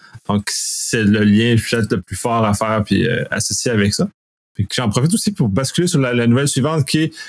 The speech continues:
les bonnes pratiques en info nuagique. Puis ça, ça s'adresse vraiment, euh, aux, aux compagnies qui n'ont pas encore fait le saut ou qui ont fait le saut mais qui n'ont pas un niveau de maturité très élevé en info nuagique. Euh, faut poser des questions très sérieuses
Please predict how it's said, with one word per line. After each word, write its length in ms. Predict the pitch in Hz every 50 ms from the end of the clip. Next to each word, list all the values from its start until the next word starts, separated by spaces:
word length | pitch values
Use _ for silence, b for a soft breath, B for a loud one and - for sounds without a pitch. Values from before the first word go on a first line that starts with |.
| B B B B
les 120 | 113 113
bonnes 220 | 101 139 147 156 135
pratiques 460 | - 139 143 131 - - 175 170 165
en 100 | 135 151
info 260 | 127 127 117 - 147
nuagique. 400 | 139 131 123 110 110 139 175 180 -
Puis 60 | -
ça, 100 | - 151
ça 180 | 131 156 127 113
s'adresse 300 | - 123 123 127 120 110
vraiment, 420 | 113 117 120 123 135 139 143 - -
euh, 600 | 98 113 110 107 107 107 107 107 101 104 104 101 101 B B B B B B B B B
aux, 80 | 113 113
aux 180 | - 117 117
compagnies 480 | 107 - 139 131 - 131 123 135 156 147
qui 180 | - - 143 135
n'ont 160 | 131 123 110
pas 100 | - 147
encore 300 | 147 139 - 151 139 127
fait 160 | 147 139 120
le 80 | 139 123
saut 140 | - 175
ou 140 | 180 175 151
qui 100 | - 175
ont 60 | 165
fait 180 | 127 185 - -
le 100 | 175 151
saut 140 | 147 - 190
mais 140 | 185 165 127
qui 60 | 160
n'ont 120 | 135 120
pas 100 | - 165
un 60 | 165
niveau 180 | 151 143 131 151
de 60 | 156
maturité 440 | 156 143 135 - 143 135 131 180 175
très 320 | 180 - - 156 143 131
élevé 280 | 139 131 123 117 143 160
en 120 | 156 147
info 260 | 135 127 117 - 147 143
nuagique. 420 | 139 139 127 110 110 139 175 - _ B B B B B B B
Euh, 100 | 113 110
faut 160 | 104 - 135 120
poser 320 | 110 - 139 131 143 185
des 140 | 185 180 180
questions 400 | - 156 135 127 - - 151 151
très 420 | 139 - - 143 151 151 151 127
sérieuses 640 | 110 - - 120 113 110 113 127 - 190 - -